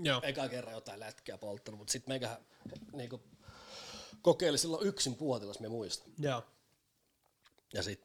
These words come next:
Speaker 2: se oli semmonen niinku vittu ihan psykedeellinen kokemusmalli, et ihan niinku räjähti käsistä ajatusmaailmaa tommonen.
Speaker 1: Mm.
Speaker 2: Miten se, sekin avasi jotain?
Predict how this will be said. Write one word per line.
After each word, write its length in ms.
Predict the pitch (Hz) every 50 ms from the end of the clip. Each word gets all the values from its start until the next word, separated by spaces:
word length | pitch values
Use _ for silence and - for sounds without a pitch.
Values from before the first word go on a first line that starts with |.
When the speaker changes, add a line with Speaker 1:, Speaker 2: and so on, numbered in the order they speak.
| -
Speaker 2:
se 120 | - - 113
oli 160 | 117 113 101
semmonen 440 | - 104 101 95 92 90 90 90 90
niinku 280 | 90 90 - - 87
vittu 480 | 82 95 95 - _ - 98 95 92 - _ _ _ _ _ _ _ _ _ _ _ -
ihan 320 | 131 - 104 101 98 98 - - _ _ _ - - - - -
psykedeellinen 680 | - 127 123 - 131 113 92 87 87 80 - - -
kokemusmalli, 760 | - - - - 92 80 - - - - 73 71 73 76 76
et 160 | - - - -
ihan 240 | 92 110 156 170
niinku 200 | 143 127 107 110
räjähti 380 | 98 95 98 95 92 - - -
käsistä 480 | - 85 82 - - 87 85 - _ - _ _ _ _ _ _
ajatusmaailmaa 720 | - 95 101 95 92 90 78 - 98 92 95 98 101 98 -
tommonen. 380 | - 110 107 107 - - - - _ _ _ _ _ _ _ _ _ _ -
Speaker 1:
Mm. 180 | 175 151 139 156
Speaker 2:
Miten 160 | 185 196 190
se, 80 | 135 - -
sekin 340 | 151 196 190 - 165 120
avasi 280 | 95 87 85 87 85 -
jotain? 240 | 90 - - -